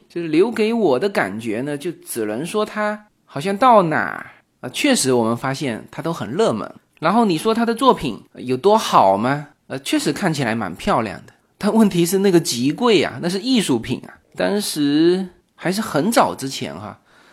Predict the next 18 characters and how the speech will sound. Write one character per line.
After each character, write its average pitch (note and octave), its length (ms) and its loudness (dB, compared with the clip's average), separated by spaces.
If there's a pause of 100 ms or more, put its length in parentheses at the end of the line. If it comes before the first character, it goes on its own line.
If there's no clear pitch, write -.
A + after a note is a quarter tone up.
(140)
草 E3 120 -2
间 G3+ 160 2
弥 G#3 160 2
生 A3+ 340 0
有 A2+ 220 -2
在， C3 540 -2
先 A#3 340 0
是 A3+ 100 -2
在 F3 460 0
台 B2+ 240 0
湾 A3 240 4
办 G#3+ 200 4
过 A2 120 2
展 F2+ 240 -4
览， G2+ 180 -10 (280)
就 D#3 100 -10
当 A3 400 0
时， C#3 640 -4